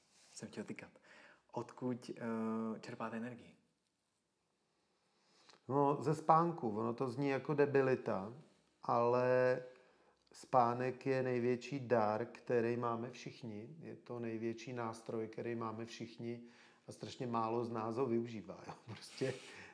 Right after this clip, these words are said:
Speaker 2: eh, ono fakt záleží na, na tom, v kolik jdete spát a co v té posteli děláte, jak dlouho v ní jste a tak dále.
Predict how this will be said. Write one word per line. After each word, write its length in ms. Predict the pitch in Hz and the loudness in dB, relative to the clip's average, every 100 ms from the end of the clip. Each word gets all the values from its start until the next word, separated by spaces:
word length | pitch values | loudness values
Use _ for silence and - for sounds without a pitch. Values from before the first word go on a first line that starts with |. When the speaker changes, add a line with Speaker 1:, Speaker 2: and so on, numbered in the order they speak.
| - | -18
Speaker 2:
eh, 840 | - 123 113 113 110 113 113 - 107 | -6 -2 0 0 0 0 -2 -4 -4
ono 220 | 117 123 | -2 -2
fakt 260 | 120 127 123 | -2 0 0
záleží 760 | 117 117 117 104 101 104 104 - | 2 4 2 0 -4 -6 -8 -10
na, 400 | 117 110 104 110 | -8 -6 -6 -8
na 220 | 113 107 104 | -8 -10 -10
tom, 540 | - 110 107 107 107 - - _ | -8 -6 -6 -8 -12 -14 -20 _
v 80 | - | -10
kolik 260 | 113 110 107 | -6 -4 -4
jdete 240 | 104 110 | -6 -6
spát 580 | - - 107 101 104 - | -8 -4 -2 -2 -4 -6
a 260 | 107 107 104 | -4 -4 -6
co 120 | - | -10
v 60 | 101 | -12
té 120 | 120 | -12
posteli 420 | 104 - 110 110 | -10 -10 -8 -6
děláte, 480 | 104 101 98 101 110 | -4 -4 -4 -4 -4
jak 120 | 107 | -4
dlouho 220 | 98 101 | -4 -6
v 60 | 101 | -8
ní 120 | 104 | -12
jste 200 | - 113 | -12 -10
a 60 | 101 | -8
tak 220 | 113 107 | -10 -8
dále. 380 | 107 101 104 | -6 -4 -6